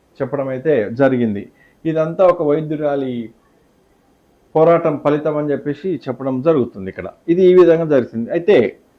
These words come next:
ఇక్కడ ఇం-, పేపర్లో విషయం చూసుకున్నట్టయితే, "ఎన్నికల పైన నిర్ణయం ఏమిటో చెప్పండి" అని చెప్పేసి హైకోర్టుకు రాష్ట్ర ప్రభుత్వము,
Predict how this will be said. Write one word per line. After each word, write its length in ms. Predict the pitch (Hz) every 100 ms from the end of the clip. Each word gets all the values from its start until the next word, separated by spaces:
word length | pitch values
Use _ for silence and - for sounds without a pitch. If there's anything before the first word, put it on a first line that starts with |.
| _ _ _ 165
ఇక్కడ 180 | 196
ఇం-, 260 | 180 156 160
పేపర్లో 460 | - 175 175 185 170
విషయం 400 | 165 156 175 165
చూసుకున్నట్టయితే, 960 | 165 - 170 160 160 160 185 151 117 - _ 147
"ఎన్నికల 360 | 165 170 185
పైన 260 | 165 165 165
నిర్ణయం 360 | 147 160 160
ఏమిటో 220 | 151 147 156
చెప్పండి" 440 | 156 147 156 156
అని 100 | 147
చెప్పేసి 300 | 143 165 170
హైకోర్టుకు 640 | 139 143 147 160 - 175 160
రాష్ట్ర 260 | 143 160
ప్రభుత్వము, 760 | 151 143 143 143 139 160 170